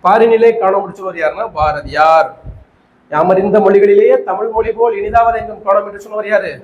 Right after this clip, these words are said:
பாரதியார். அடுத்து பாருங்க, உலக தாய்மொழி தினம் என்னைக்கு? உலக தாய்மொழி தினம் பிப்ரவரி இருபத்தி ஒண்ணு. ஒவ்வொரு ஆண்டும் பிப்ரவரி இருபத்தி ஓராம் நாள் சர்வதேச அல்லது உலக தாய்மொழி நாள் கொண்டாடப்படுகிறது. அடுத்து, தமிழை ஆட்சி மொழியாக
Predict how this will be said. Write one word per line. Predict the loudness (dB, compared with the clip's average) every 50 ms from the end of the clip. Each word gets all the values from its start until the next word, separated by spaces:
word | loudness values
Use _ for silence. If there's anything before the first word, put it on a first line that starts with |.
| -16 -4
பாரதியார். | -2 0 0 0 -2 -2 0 2 4 4 4 2 0 -6 -12 -18 -20 -8
அடுத்து | -4 -2 0 0 2
பாருங்க, | 2 2 2 4 4 4 4 2 0 -4 -12 -18 -6 -2
உலக | 2 2 4 4 2
தாய்மொழி | 2 2 0 2 2 2 2 0 -2 -2 -2 -4
தினம் | -4 -6 -8 -8 -8
என்னைக்கு? | -8 -8 -10 -12 -12 -14 -16 -16 -16 -16 _ _ _ _
உலக | _ -6 -2 -2 0 2 0 0
தாய்மொழி | -2 0 0 2 2 2 2 0 0 0 0 0 -2
தினம் | -4 -6 -6 -6 -6 -6 -4
பிப்ரவரி | -4 -4 -4 -2 -2 0 0 0 0 -4 -6
இருபத்தி | -8 -6 -2 0 0 -2 -2 -6 -10
ஒண்ணு. | -10 -10 -12 -12
ஒவ்வொரு | -10 -10 -4 0 2 2 2
ஆண்டும் | 4 2 2 0 0 -4 -6 -6 -6 -8 -10 -16 -20 _ _ _ _ _
பிப்ரவரி | -2 2 2 4 4 4 2 2 2
இருபத்தி | 2 2 2 0 0 -2 -2 0
ஓராம் | 2 2 0 0 0 0
நாள் | 0 0 0 -2 -6 -14 -20 _ _ -2
சர்வதேச | -2 0 2 2 2 2 0 0 2 2 2 2 2 -2 -6 -8
அல்லது | -6 -2 2 2 2 2 0 -4 -10 -14 -6 0
உலக | 2 2 2 2 2 -2 -4 -6 -8 -4 0
தாய்மொழி | 2 2 4 4 2 2 2 2 2
நாள் | 2 0 -2 -4 -6 -8
கொண்டாடப்படுகிறது. | -4 -2 -2 -2 -4 -8 -10 -12 -10 -10 -10 -10 -10 -10 -10 -10 -12 -14 -16 -20 -20 _ _ -2
அடுத்து, | 0 0 0 2 0 0 0 0
தமிழை | 0 2 2 4 4 4 4 2
ஆட்சி | 2 0 -2 -4 -4
மொழியாக | 0 2 2 2 2 0